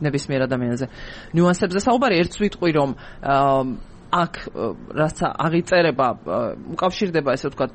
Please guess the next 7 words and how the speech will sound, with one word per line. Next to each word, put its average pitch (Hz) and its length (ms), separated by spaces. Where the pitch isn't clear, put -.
ფსიქიკურ, 180 500
ე, 143 220
ჯანმრთელობასაც, 165 1080
ე, - 640
მდგომარეობას, 175 880
ე, 170 160
და 202 220